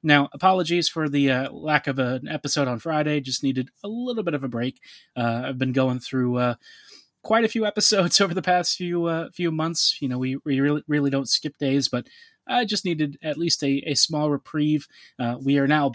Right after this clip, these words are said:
back and ready for yet another run of shows. And, uh, tonight's episode's gonna be a fun one.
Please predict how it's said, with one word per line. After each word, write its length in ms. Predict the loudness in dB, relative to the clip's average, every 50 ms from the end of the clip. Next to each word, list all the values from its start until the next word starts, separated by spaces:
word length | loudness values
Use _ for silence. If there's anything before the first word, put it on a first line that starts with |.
| 0
back 340 | 2 2 2 2 0 -2 -6 -18 -20 _
and 320 | -2 0 2 2 2 0 -4 _
ready 240 | -2 -2 0 2 0
for 360 | -2 0 -2 -2 -2 -2 -4 -8 _
yet 160 | _ -2 -2 0
another 320 | 0 0 -2 -2 -2 -2
run 180 | -2 0 0 0
of 120 | -2 -2
shows. 500 | 0 2 2 4 4 2 2 0 -2 -4 -14 -20 -20 -20 -12 _
And, 260 | 2 2 4 4 4 4
uh, 120 | 2 2
tonight's 340 | 2 2 2 2 0 0 -2
episode's 420 | -6 -6 -4 -4 -4 -2 -4 -4
gonna 160 | -6 -6 -6
be 120 | -4 -4 -4
a 40 | -2
fun 280 | 2 2 2 2 2
one. 380 | -2 -4 -6 -10 -14 -16 -18